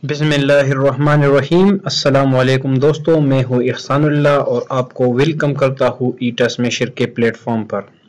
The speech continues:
आज हम लेक्चर नंबर नाइन स्टार्ट करने वाले हैं, जिसमें हम मिक्सचर के बारे में पढ़ेंगे और इसके syllabus जो क्वेश्चंस है,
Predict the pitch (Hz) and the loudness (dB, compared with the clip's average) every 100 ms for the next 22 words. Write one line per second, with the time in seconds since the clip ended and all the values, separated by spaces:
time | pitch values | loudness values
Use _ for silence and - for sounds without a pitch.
0 | _ 135 147 147 131 143 135 151 147 135 | _ 0 0 0 -2 0 -2 -2 -4 -2
1 | 131 123 123 123 147 165 165 - 123 - | 0 0 0 0 0 -2 -2 -2 -2 -2
2 | - 123 127 123 127 135 135 127 123 113 | -4 0 0 0 0 -2 -2 -2 -4 -4
3 | 120 113 120 127 156 160 - 160 151 151 | -6 -4 -4 0 -2 -2 -2 0 0 0
4 | 147 113 113 117 120 123 - 127 147 147 | -2 0 0 0 -2 -4 -2 -2 -2 0
5 | 147 117 117 - 123 110 - 120 123 113 | 0 0 -2 -4 -6 -6 -6 -2 -2 -2
6 | 113 123 107 - - - 120 117 - - | -8 -8 -10 -8 -12 -8 -8 -8 -10 -4
7 | 151 | -4